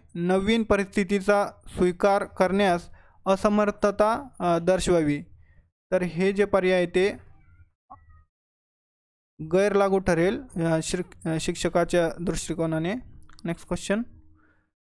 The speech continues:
दूर शिक्षण म्हणजे काय?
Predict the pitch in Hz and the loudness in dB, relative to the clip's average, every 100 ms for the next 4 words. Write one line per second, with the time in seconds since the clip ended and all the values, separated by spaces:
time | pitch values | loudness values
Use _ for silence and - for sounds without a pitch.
0 | _ _ _ _ _ _ _ _ _ _ | _ _ _ _ _ _ _ _ _ _
1 | _ 160 208 254 - 233 - 214 202 180 | _ -2 0 2 0 -2 0 2 2 2
2 | 175 180 185 147 143 | 2 2 0 0 -4